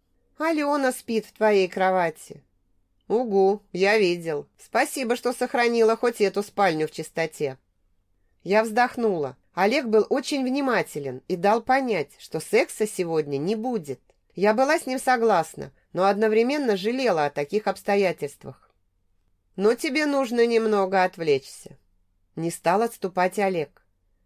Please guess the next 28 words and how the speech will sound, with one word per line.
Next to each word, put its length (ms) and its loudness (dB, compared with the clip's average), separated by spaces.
Он 180 2
повторил 580 2
ртом 340 -4
путь 260 -4
от 200 0
уха 260 -2
по 160 0
шее 420 0
и 140 -4
плечу 440 -8
к 120 -16
моей 320 0
груди. 520 -4
Губы 360 2
опять 360 2
задержались 640 -2
на 120 0
татуировке. 840 -2
Язык 420 0
прошёлся 600 -2
по 160 -4
крыльям 500 -2
бабочки. 640 -2
«Дверь 340 0
закрыта», 800 -4
сообщил 580 0
Олег 300 2
дополнительно. 920 -2